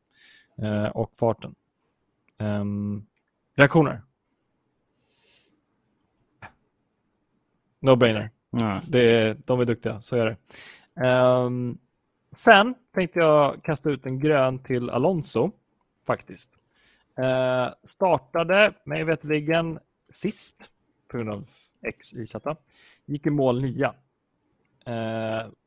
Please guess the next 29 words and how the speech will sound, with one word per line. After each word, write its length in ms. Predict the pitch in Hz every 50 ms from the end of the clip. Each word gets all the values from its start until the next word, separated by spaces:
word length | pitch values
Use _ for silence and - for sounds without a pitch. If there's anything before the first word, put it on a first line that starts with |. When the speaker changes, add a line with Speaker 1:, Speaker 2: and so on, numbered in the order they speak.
| _ _ _ _ _ _ _
Speaker 1:
om 240 | - 160 165 165 170
jag 300 | 175 170 170 160 156 -
såg 280 | - 160 147 139 135 123
alltihopa 500 | 131 139 135 - 135 127 127 - - 117
rätt 200 | 120 123 - -
så 60 | 131
var 140 | 123 120 117
det 100 | 117 120
den 180 | 117 120 117 - _ _ _
personen 440 | - 117 - - 117 110 110 107 107
som 120 | - 113 110
plockade 380 | - 120 104 - - 104 -
flest 280 | - - 113 107 - _
placeringar 680 | - 110 - - 123 120 117 110 107 110 113 113 107 - _ _ _ _ _ _ _ _ _
från 380 | - 120 107 110 107 107 104 -
start 440 | - - - 107 110 110 - -
till 120 | - - 113
mål. 360 | 117 120 110 - - - - _ _ _ -
Ehm, 720 | 113 107 107 104 107 107 104 107 104 104 104 107 110 - _ _ _ _
och 220 | 120 107 - - _ _
det 240 | - 127 123 117
tycker 300 | - - - 110 - 117
jag 240 | 110 104 104 - 117 113
är 100 | 107 -
ashäftigt 540 | - 117 110 101 - - - - - - -
att 80 | 123 107
se 120 | - 110
Alonso 440 | 120 113 113 117 113 107 - - - - _ _ _ _ _ _
prestera. 280 | - 104 - 117 117